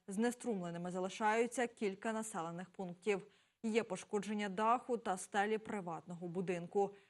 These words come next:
Усі відповідні служби працюють, загиблих та травмованих немає. А от далі дет-,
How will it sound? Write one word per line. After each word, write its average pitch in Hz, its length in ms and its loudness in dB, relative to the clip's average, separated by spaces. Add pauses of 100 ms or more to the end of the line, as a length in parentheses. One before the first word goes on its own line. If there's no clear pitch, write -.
(120)
Усі 220 340 -2
відповідні 180 500 -2
служби 196 400 -2
працюють, 233 920 -2
загиблих 190 640 -4
та 175 160 -8
травмованих 175 840 -8
немає. 180 480 -8 (1160)
А 254 120 8
от 269 160 8
далі 302 300 6
дет-, 262 320 0